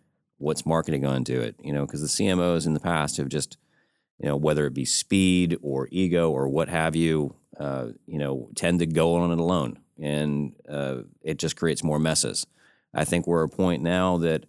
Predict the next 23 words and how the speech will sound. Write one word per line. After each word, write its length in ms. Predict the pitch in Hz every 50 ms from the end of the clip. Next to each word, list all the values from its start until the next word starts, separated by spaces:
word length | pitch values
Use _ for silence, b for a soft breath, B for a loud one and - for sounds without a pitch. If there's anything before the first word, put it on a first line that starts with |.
| b b b b b b b b b b 82
you 80 | 82
know, 120 | 80 80 71
the 100 | 78 78
great 320 | 71 78 82 87 90 -
C 160 | - - 95
M 140 | 90 87 90
Os 220 | 92 98 101 92 82
are 40 | 71
gonna 160 | 80 76 73
be 180 | 69 69 69
really 320 | 69 76 82 85 90 90 85
looking 280 | 82 90 - - 87
at 120 | 80 78 -
their 120 | 78 69
big 340 | 62 - - 82 85 87 -
ticket 240 | - 92 87 92 -
items 440 | 71 87 87 87 73 64 - - -
like, 180 | 67 67 65 -
you 140 | 69 69 73
know, 80 | 73 71
media 360 | 71 76 80 90 101 95 80
spend 560 | - - - 76 71 69 64 64 64 - - _ _
and, 380 | - 78 78 78 76 73 71